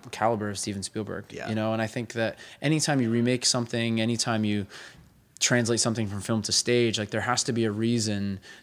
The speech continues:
Speaker 1: to retell it in a different way.
Speaker 2: Sure.
Speaker 1: Um, I think that subject matter is, uh, much, you know, much as the success of the,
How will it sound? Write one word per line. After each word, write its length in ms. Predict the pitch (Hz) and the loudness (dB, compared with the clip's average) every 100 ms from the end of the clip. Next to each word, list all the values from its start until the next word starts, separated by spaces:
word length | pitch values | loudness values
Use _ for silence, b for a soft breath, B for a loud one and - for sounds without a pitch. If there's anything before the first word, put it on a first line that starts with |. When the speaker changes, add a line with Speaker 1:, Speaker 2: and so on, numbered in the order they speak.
| - | -4
Speaker 1:
to 120 | 120 | -2
retell 480 | 107 107 - 104 107 | 0 0 0 2 2
it 60 | 101 | 2
in 100 | 104 | 0
a 60 | |
different 320 | 110 117 113 120 | -2 -4 -4 -2
way. 200 | 127 131 | -2 -4
Speaker 2:
Sure. 180 | 127 - B B - | -8 -10 B B -8
Speaker 1:
Um, 420 | 101 98 98 98 - | -4 -2 -4 -6 -6
I 100 | 110 | -4
think 220 | 131 117 | -2 0
that 200 | 117 - | 0 2
subject 360 | 156 117 123 | 0 0 -2
matter 400 | 123 123 120 120 | 0 0 4 4
is, 480 | 120 120 113 - - - B B - | 4 2 0 0 -2 -6 B B -6
uh, 300 | 110 101 98 - - | -2 0 -2 -6 -10
much, 320 | 135 123 - - | -6 -2 -2 0
you 60 | |
know, 80 | 147 | 0
much 200 | 117 120 | 2 2
as 140 | 127 110 | 0 0
the 60 | |
success 460 | 107 120 - 110 - | 0 0 2 0 0
of 100 | 104 | -2
the, 180 | 107 104 | 0 0